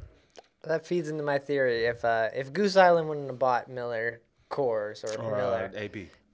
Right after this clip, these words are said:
Speaker 1: if A B, yeah, wouldn't have bought
Speaker 2: Yeah.
Speaker 1: it, Miller was gonna buy Rev. It was setting up for that,
Speaker 2: Yeah,
Speaker 1: that play.
Speaker 2: that was the rumor.
Speaker 1: But
Speaker 2: I, I
Speaker 1: man,
Speaker 2: wouldn't rule it out,
Speaker 1: yeah,
Speaker 2: honestly.
Speaker 1: I still wouldn't rule it out.
Speaker 2: I wouldn't rule it out 'cause Rev,
Speaker 1: Or
Speaker 2: you know.
Speaker 1: Coors buys.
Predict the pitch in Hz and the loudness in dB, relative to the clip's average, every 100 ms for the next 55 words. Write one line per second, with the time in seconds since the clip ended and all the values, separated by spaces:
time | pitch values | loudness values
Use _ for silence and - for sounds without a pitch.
0 | - 147 147 156 147 143 131 127 123 113 | -12 -4 2 2 2 -2 -4 -2 -2 -2
1 | 110 104 107 107 104 101 - _ - - | -6 -10 -4 -4 -2 -6 -12 _ -20 -20
2 | - _ _ _ 139 135 147 156 143 127 | -20 _ _ _ -20 -8 2 6 8 6
3 | 123 123 113 110 107 104 - - - - | 0 -6 -8 -10 -10 -12 -16 -20 -20 -20
4 | - - - - _ _ - 107 - - | -20 -20 -20 -20 _ _ -8 -8 -8 -20
5 | - - _ _ _ _ - 120 120 - | -20 -20 _ _ _ _ -12 -10 -6 4
6 | 190 156 147 123 - 120 104 - - - | 4 4 2 -2 -2 -4 -4 -8 -18 -20
7 | - - 113 120 117 - 151 131 131 143 | -20 -6 2 2 2 2 4 6 4 2
8 | 123 120 117 90 - - - - - _ | -2 -2 -4 -8 -16 -20 -20 -20 -20 _
9 | _ _ _ _ _ _ - 147 131 117 | _ _ _ _ _ _ -8 0 2 4
10 | 156 240 123 117 120 95 110 165 160 - | 4 2 0 -2 -2 -2 0 2 0 0
11 | 113 151 147 151 - - 277 311 233 180 | -2 0 0 -2 -4 0 4 6 4 2
12 | 170 160 131 127 139 - - 180 156 127 | 4 6 6 4 2 2 -4 -4 -2 0
13 | 117 139 - - 104 98 110 123 127 120 | 0 0 -2 -8 -10 -6 -2 0 -2 -4
14 | 120 123 117 151 151 147 135 151 143 143 | -4 -4 2 6 6 6 2 2 2 2
15 | 143 147 - - | 2 0 -6 -14